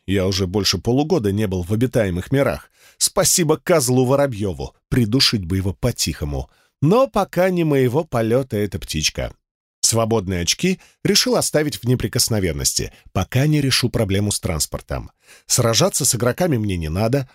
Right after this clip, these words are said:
а с мобами можно справиться и так. Зато на двойном опыте первооткрывателя, да с наличием премиум-аккаунта, все параметры персонажа, заклинания и умения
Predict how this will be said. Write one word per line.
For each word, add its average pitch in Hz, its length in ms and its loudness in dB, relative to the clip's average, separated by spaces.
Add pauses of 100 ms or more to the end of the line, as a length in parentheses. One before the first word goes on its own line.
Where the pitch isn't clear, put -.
а - 100 0
с - 160 2
мобами 190 380 2
можно 156 360 0
справиться 110 520 0
и 76 60 -2
так. - 340 -8 (260)
Зато 127 340 2
на 131 140 2
двойном 127 600 2
опыте 123 360 -2
первооткрывателя, 104 1000 -2 (200)
да 131 120 4
с - 120 2
наличием 143 500 0
премиум-аккаунта, 127 1040 0
все 208 340 2
параметры 180 520 -2
персонажа, 147 680 0
заклинания 135 760 0
и - 160 -2
умения 127 640 2